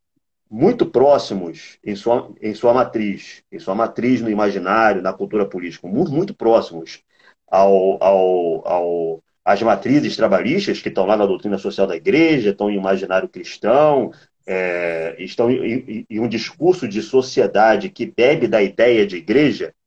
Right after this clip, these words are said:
eu acho que isso aí pode ser uma via muito importante pra gente conseguir recuperar essa ideia de solidariedade social, essa ideia de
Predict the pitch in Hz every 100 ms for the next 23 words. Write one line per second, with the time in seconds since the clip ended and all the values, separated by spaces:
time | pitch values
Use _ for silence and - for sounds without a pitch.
0 | _ _ _ _ 127 110 120 - 120 -
1 | 120 117 120 98 - 113 - 104 107 80
2 | 107 120 101 98 165 - - 123 - 110
3 | 117 - 101 110 - 123 113 87 107 110
4 | - _ _ _ _ 143 185 - - 160
5 | 113 104 127 131 _ _ _ 113 123 117
6 | 107 120 110 - 156 165 143 - 120 98
7 | 107 107 - 98 - 92 110 110 - 208
8 | 143